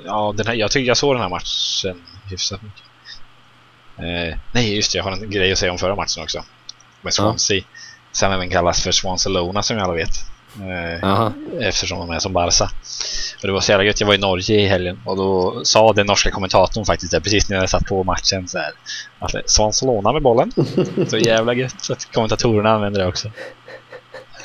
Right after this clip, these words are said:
Speaker 2: Det är faktiskt roligt. Det är riktigt bra.
Speaker 1: Ja. Nej, men den Sunderland Tottenham, jag tyckte inte Sand-, Sunderland var inte så jäkla bra, men Tottenham var ju inte... Nej, det, den var, den var ganska trist, den matchen, tyckte jag.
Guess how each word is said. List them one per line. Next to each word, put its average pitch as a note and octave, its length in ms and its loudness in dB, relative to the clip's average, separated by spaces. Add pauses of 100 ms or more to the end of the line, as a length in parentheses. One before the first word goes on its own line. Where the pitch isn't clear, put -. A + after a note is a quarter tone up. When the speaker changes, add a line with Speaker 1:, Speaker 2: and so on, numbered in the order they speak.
(640)
Speaker 2:
Det A#2 120 6
är G2+ 40 -2
faktiskt - 240 -2
roligt. - 340 -4 (120)
Det F#2+ 60 -2
är F#2 40 0
riktigt F#2 220 -4
bra. F2+ 160 -2 (1200)
Speaker 1:
Ja. A2 320 -4 (460)
Nej, B2 200 8
men A#2+ 160 4
den A2+ 220 6
Sunderland G#2 480 4
Tottenham, G2 360 -2
jag G2+ 220 2
tyckte A#2+ 220 -2
inte F2+ 340 0 (1120)
Sand-, F#2 460 0
Sunderland G2 440 0
var E3 60 -2
inte F#2 160 -4
så G2+ 180 0
jäkla E3 240 2
bra, D#2+ 240 -6 (100)
men G2 160 -8
Tottenham A#2+ 420 -2
var A#2+ 100 0
ju A2+ 60 -2
inte... F2+ 460 -2 (920)
Nej, G#2 320 2
det, G#2+ 160 -4
den G#2+ 200 -4
var, G#2 280 0
den G2+ 140 -8
var A2 80 -2
ganska G#2+ 240 -4
trist, - 320 0
den E2+ 120 -6
matchen, F2 220 -10
tyckte E2+ 180 -10
jag. - 80 -12